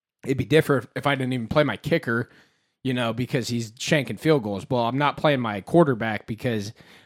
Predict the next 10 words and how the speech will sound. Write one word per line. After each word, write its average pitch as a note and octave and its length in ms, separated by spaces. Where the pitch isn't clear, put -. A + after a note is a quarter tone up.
I'm D3 180
worried B2+ 220
about A2+ 180
him B2+ 120
throwing A2 380
picks, - 440
and G2+ 340
I, A#2 140
I A2 120
just, B2 320